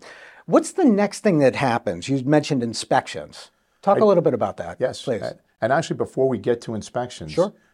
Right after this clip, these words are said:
Speaker 2: we have to make sure the deposit gets made.
Speaker 1: Okay.
Speaker 2: So buyer has to make a deposit, depending on what the terms of the contract are. Um, and that really is the, uh, the next point, because if inspect-, if, uh, deposits are not actually made,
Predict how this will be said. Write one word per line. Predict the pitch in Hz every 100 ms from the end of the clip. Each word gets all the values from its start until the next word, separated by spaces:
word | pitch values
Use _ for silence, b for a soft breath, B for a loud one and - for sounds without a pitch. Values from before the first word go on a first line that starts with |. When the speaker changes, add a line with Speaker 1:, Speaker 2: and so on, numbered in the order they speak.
| _ _ _
Speaker 2:
we | 104
have | - -
to |
make | 107 95
sure | 101
the | 82
deposit | 78 - 82 76 -
gets | - -
made. | - - _
Speaker 1:
Okay. | 120 - 92 -
Speaker 2:
So | - - 80
buyer | 80 98 107
has | 104 101
to | 101
make | 95 87
a |
deposit, | 78 - 127 120 117 -
depending | 98 90 78
on | 73
what | 73
the | 80
terms | - 82 69
of |
the | -
contract | - 98 95 95 87 90
are. | 82 78 - _ _ _ _
Um, | 92 87 85 -
and | 104 117
that | 156 -
really | 120 127 117 107
is | 95 -
the, | 90 82 - _ _ -
uh, | 67 64 -
the | 135
next | 92 104 -
point, | - 113 95 78 _ _ _ _ _
because | - 101 90
if | 95
inspect-, | 92 - 139 - -
if, | 101 -
uh, | 92 82
deposits | 82 - 139 170 110 -
are |
not | 95 98 98 -
actually | 92 92 85
made, | 78 95 87 78